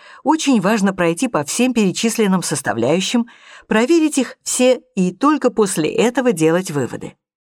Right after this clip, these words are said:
Отчасти такой анализ был сделан, когда мы рассматривали возможность продвижения сотрудников на должность руководителя виртуального отдела. Алгоритм версионного анализа поведения сотрудников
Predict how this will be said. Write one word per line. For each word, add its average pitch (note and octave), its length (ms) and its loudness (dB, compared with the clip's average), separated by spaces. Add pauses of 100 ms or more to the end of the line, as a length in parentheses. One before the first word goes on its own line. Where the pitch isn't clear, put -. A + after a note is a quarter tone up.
(560)
Отчасти C#4+ 460 -2
такой A#3+ 340 0
анализ G3+ 380 2
был D#3 180 2
сделан, C4+ 500 0 (220)
когда C4 300 2
мы C4+ 160 2
рассматривали G3+ 720 2
возможность E3+ 580 0
продвижения D3 560 0
сотрудников C#4 640 0 (400)
на F#3 200 4
должность B3+ 520 2
руководителя G3 840 0 (180)
виртуального F3 680 2
отдела. C#3 520 -4 (1300)
Алгоритм G3 720 2
версионного F#3+ 760 2
анализа A#3+ 720 2
поведения F#3 640 2
сотрудников F#3+ 840 0